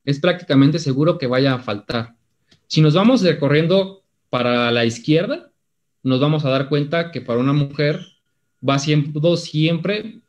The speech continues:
mucho menos frecuente el que falte a un evento, o sea, a una competencia, que a que falte a una,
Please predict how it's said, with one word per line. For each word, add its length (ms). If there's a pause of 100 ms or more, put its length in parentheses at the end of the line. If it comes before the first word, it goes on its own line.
mucho 380
menos 420
frecuente 680
el 180
que 140
falte 580
a 120
un 200
evento, 640 (320)
o 280
sea, 160
a 100
una 300
competencia, 880 (420)
que 100
a 160
que 100
falte 360
a 120
una, 1040